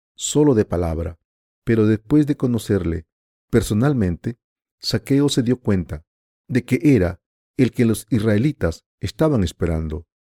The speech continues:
el Salvador que iba a redimir todos los pecados y salvarles.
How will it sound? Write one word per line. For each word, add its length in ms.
el 120
Salvador 540
que 140
iba 360
a 100
redimir 560
todos 280
los 120
pecados 680
y 80
salvarles. 680